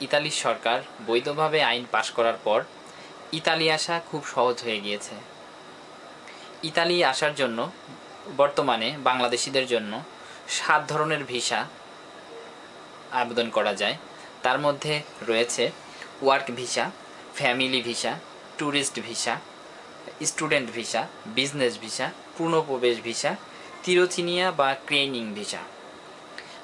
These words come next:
প্রত্যেকটি visa সম্পর্কে আমি আপনাদের সাথে আলোচনা করব। উম, তবে এই ভিডিওতে আপনাদের সাথে আলোচনা করব work visa নিয়ে, যে ভিসার জন্য বাংলাদেশ তথা পৃথিবীর প্রায় সারা দেশ থেকেই ইউরোপ অর্থাৎ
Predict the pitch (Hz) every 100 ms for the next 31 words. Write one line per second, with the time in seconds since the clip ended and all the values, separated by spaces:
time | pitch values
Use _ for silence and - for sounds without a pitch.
0 | - 170 185 180 175 143 143 147 139 143
1 | 170 151 135 117 117 120 135 127 123 123
2 | 131 135 139 139 170 - - 147 113 120
3 | - - - 120 117 131 208 - - -
4 | 143 156 165 170 170 180 180 - 120 127
5 | 127 - 127 127 127 135 131 135 127 131
6 | 135 - - 135 143 117 113 110 113 104
7 | 101 - - - - - - 143 147 151
8 | 170 156 156 127 113 151 - - - 120
9 | 135 139 131 135 - 123 110 120 135 156
10 | - 160 156 165 165 156 - 147 143 139
11 | 151 135 127 127 - 123 113 120 151 -
12 | - - 147 156 156 143 - 120 120